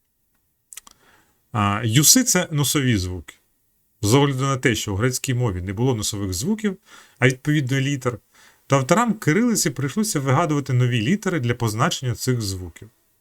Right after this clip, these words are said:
Носові звуки з'явилися у праслов'янській мові приблизно у сьомому столітті нашої ери. На сьогодні вони збереглися лише в польській та деяких діалектах македонської та словенської мов.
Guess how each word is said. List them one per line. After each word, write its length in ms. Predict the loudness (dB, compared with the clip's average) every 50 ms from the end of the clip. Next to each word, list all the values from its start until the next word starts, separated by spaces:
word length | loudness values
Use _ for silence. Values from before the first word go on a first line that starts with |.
| _ _ _ _ _ _ _ _ _ _ _ _ -20 -20 _ _ _ _ _ _ _ _ 0
Носові 320 | 2 2 4 4 4 4
звуки 320 | 4 4 2 2 2 2
з'явилися 420 | 0 0 0 0 0 0 0 0 0
у 40 | 0
праслов'янській 580 | -2 -2 -2 -2 -2 -2 -2 -2 -4 -6 -4
мові 260 | -4 -2 -2 -2 -2
приблизно 520 | -2 0 0 0 2 2 0 0 0 -2 -2
у 120 | 0 0
сьомому 440 | 2 2 2 2 0 -2 -2 -4 -4
столітті 460 | -4 -4 -4 -2 -2 -2 -2 -4 -4
нашої 400 | -2 -2 -2 -2 -2 -4 -4 -4 -4
ери. 300 | -4 -4 -4 -4 -8 -12 -16 _ _ _ _ -20 -20 _ _ -20 -20 -20 -4 0
На 80 | 2 2
сьогодні 340 | 4 4 2 2 2 2
вони 180 | 2 2 2 0
збереглися 500 | 0 0 0 0 0 0 -2 -2 -2 -2
лише 240 | -2 -2 -4 -6 -8
в 100 | -10 -8
польській 460 | _ -2 -2 0 0 -2 -4 -6 -6
та 180 | -6 -8 -10 -4
деяких 400 | 0 0 0 0 0 -2 -4 -2
діалектах 560 | 0 0 0 0 -2 -4 -6 -10 -10 -8 -8
македонської 680 | -8 -6 -4 -2 0 0 0 0 -2 -4 -4 -4 -4
та 180 | -2 -2 -2 -2
словенської 600 | -2 -4 -4 -2 -2 -2 -4 -6 -8 -8 -8 -6
мов. 280 | -6 -6 -8 -10 -12